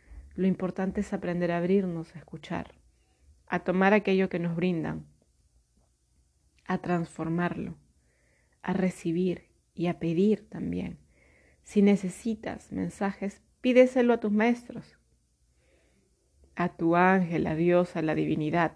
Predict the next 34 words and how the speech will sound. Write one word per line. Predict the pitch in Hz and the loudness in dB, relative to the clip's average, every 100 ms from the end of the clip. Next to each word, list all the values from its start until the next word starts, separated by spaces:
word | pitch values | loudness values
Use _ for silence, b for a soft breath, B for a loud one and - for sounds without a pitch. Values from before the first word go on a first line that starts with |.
| - _ _ _ _ _ | -8 _ _ _ _ _
Siempre | - 208 196 202 | -6 -2 0 2
van | 185 180 | 2 0
a | 180 | -2
llegar. | 147 147 147 - _ _ _ | -2 -2 -6 -12 _ _ _
Depende | - 175 - 185 190 | -8 -6 -2 0 2
de | 175 | 0
ti, | 151 180 185 _ _ _ _ b b b | 0 -4 -8 _ _ _ _ b b b
si | - | -10
estás | 170 170 - | -8 -10 -6
abierto | 160 160 151 165 | -4 -4 -4 -12
a | |
escucharlos. | - - - - - _ _ _ _ b b b b b b b b b | -14 -16 -14 -18 -18 _ _ _ _ b b b b b b b b b
Deseo | 190 214 269 269 | 2 4 6 6
que | 277 | 4
este | 277 254 | 2 2
día | 240 277 269 | 4 6 6
y | |
esta | 254 262 254 | 4 0 -6
semana | 233 220 233 | -2 0 0
sea | 233 226 | 0 0
llena | 220 214 220 220 | 2 2 2 2
de | |
aprendizaje. | 208 208 175 165 165 - 233 240 233 | 2 0 -2 -2 -4 0 0 0 -6
Te | 185 | -4
mando | 180 190 185 | -2 0 0
un | 190 | -2
fuerte | 190 - 190 190 | -2 0 0 0
abrazo | 156 170 196 214 220 | 0 2 2 0 -2
y | 170 | -4
espero | 165 - 202 196 196 220 b b b b b b b b _ _ _ _ _ _ _ | -4 -6 0 2 2 -4 b b b b b b b b _ _ _ _ _ _ _
que | 196 | -6
sigas | 196 214 220 | -2 -2 -2
conectándote | - 190 175 208 202 202 202 | -4 -4 -4 -4 -4 -4 -6
contigo. | 196 165 160 143 160 | -8 -8 -8 -10 -12